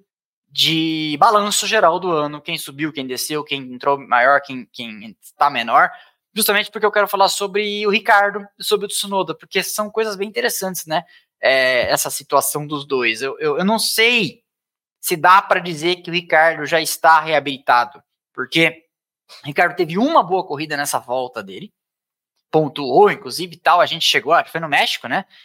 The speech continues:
Ricardo deu trabalho, a gente chegou, pô, Ricardo, aquele Daniel Ricardo sempre voltou. Eu não sei dizer se isso de fato aconteceu, se não, se não foi uma coisa episódica, porque o Tsunoda hoje foi o homem da AlphaTauri na pista.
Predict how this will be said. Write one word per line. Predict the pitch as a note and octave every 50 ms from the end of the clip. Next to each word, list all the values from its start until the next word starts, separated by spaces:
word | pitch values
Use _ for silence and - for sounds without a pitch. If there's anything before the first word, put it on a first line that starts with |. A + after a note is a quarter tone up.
| _ _
Ricardo | - - D3 C#3+ C3+ -
deu | C3+ C#3
trabalho, | C#3 D3 B2+ - B2 C#3 D3+ C3+ C#3+
a | A#2+
gente | A#2+ A2+ -
chegou, | - A#2+ A2 C3+ D3
pô, | - - - - D3+ F3 D#3+ C3
Ricardo, | - - - - E3+ G3+ A3 A#3 - A#3 G#3
aquele | C3+ - - G3 G#3 A3 A3+ A#3 G#3+ F#3
Daniel | E3+ E3+ E3 D#3+ D3+
Ricardo | D3+ D3 - D#3+ D#3 E3 F3+ F3+ F3 D3 C3
sempre | A#2+ - D#3+ E3+ F3 E3+ E3
voltou. | C#3+ F3 F#3 E3+ - - A#2+ F#2+ E2 _ _ _ _ _ _ _ _ _ _ _ _ _ _ _ _ _ _ _
Eu | E3 E3 E3 F#3+
não | A#3 B3+
sei | - - E3+ D#3
dizer | B2+ - - A#2 G#2 -
se | - -
isso | - - - B2
de | A#2 - -
fato | - B2 - - A#2+
aconteceu, | - A#2+ A2+ A2 G#2+ - - A#2+ A#2+ B2
se | - - - -
não, | B2 C3+ C3 B2+
se | - C3
não | B2+ A#2+
foi | - - C3 B2
uma | A#2
coisa | - B2 A#2+ B2 C3
episódica, | C3 - C#3 B2 B2+ A#2 A2 G#2+ A2+ - A#2
porque | - _ - B2+
o | B2
Tsunoda | - - D3+ C#3 C#3 D#3+ G#3 G3+ A3+ A3 A3 -
hoje | F3+ F3 F#3+ G3+ G3+ A#3+ G#3
foi | - - A#3
o | A#3+ A#3
homem | G#3 F#3+ F#3+ G3+ G#3 G3+
da | F#3+ G3
AlphaTauri | G3 F#3+ - G3+ - - C#3 C3+ C3 D3
na | D#3+
pista. | - - F3+ D#3+ - - - -